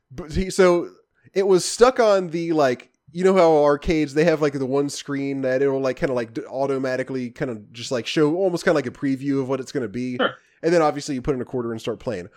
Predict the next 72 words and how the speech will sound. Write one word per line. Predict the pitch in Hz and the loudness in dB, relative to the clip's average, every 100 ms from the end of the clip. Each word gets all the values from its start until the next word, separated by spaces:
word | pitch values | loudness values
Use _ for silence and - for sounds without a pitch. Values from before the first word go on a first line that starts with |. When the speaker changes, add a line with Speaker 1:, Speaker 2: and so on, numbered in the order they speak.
| - | -4
Speaker 1:
Well, | 156 214 | 4 6
it | |
would | 220 196 | 6 2
show | - 302 | 0 0
that | 254 180 - | 2 2 0
screen, | - 254 214 147 139 - _ | -10 -6 -2 -2 -4 -10 _
but | 175 | -4
when | 185 190 | -2 -2
you | 185 170 | -2 -4
put | - 214 | 0 2
in | 185 | 0
a | 135 | -2
quarter, | - 240 165 143 135 _ _ _ - | -4 -2 0 -2 -4 _ _ _ 0
nothing | 160 - 160 | 2 2 2
would | 139 | 0
happen. | 151 131 - 95 | 0 -2 -4 -10
Like, | 104 117 | -10 -8
it | 123 | -6
wouldn't | 135 123 110 - | -6 -6 -12 -10
let | 139 131 | -10 -10
you | 120 | -6
play. | - 165 107 - _ _ _ | 0 2 0 -6 _ _ _
So | - 180 175 | 0 4 4
to | 170 | 2
figure | - 226 | 2 6
out | 220 | 6
what, | 196 185 175 - | 4 2 -2 -8
it | 160 | -8
was | 160 156 131 | -6 -6 -2
going | 170 160 | 0 2
on, | 156 139 | 2 2
he, | 160 156 | 0 -2
he | 143 180 | -2 -2
opened | 185 185 170 | -2 -2 0
up | 165 131 | 0 0
the, | 123 113 117 | -4 -4 -8
the | 113 | -12
coin | 127 - 233 160 | -6 0 0 -2
box, | 104 107 - - - _ | -6 -8 -10 -16 -18 _
'cause | - | -4
there's, | 156 160 | 0 2
like, | 165 | 2
a | 143 | 2
button | 123 156 156 | 0 0 0
in | 151 | 0
there | 151 | 2
that | 147 143 | 2 -2
you | 127 | -6
press | - 139 - | -4 -4 -6
to | |
turn | 123 147 | -8 -6
it | 135 | -4
on | 123 | -6
free | 107 131 131 | -8 -8 -2
mode, | 143 147 127 | 0 0 -2
just | 127 | -10
so | 123 | -6
he | 131 | -6
could, | 123 | -6
like, | 113 98 - | -6 -8 -10
you | |
know, | 104 | -10
mess | 101 120 | -8 -8
around | 117 110 | -8 -8
with | 117 | -8
it | |
and | 101 | -12
see | - 123 | -8 -8
what | 98 | -8
was | - | -6
happening. | 117 131 185 | -6 -4 -6
<laughs> | 202 | -6